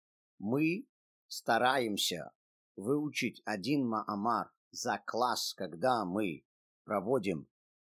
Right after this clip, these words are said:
этот курс, и этот Маамар за один класс невозможно выучить никаким образом.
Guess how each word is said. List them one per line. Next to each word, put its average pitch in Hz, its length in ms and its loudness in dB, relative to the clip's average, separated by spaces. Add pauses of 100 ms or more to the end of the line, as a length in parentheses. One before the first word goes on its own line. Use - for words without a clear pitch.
(140)
этот 95 220 -6
курс, - 480 -2 (420)
и 90 320 -6 (120)
этот 165 560 4 (100)
Маамар 110 960 2
за 95 240 -2
один 92 520 -6
класс 104 560 -2 (280)
невозможно 98 1400 0 (400)
выучить 101 720 -8
никаким 147 720 2
образом. 101 560 2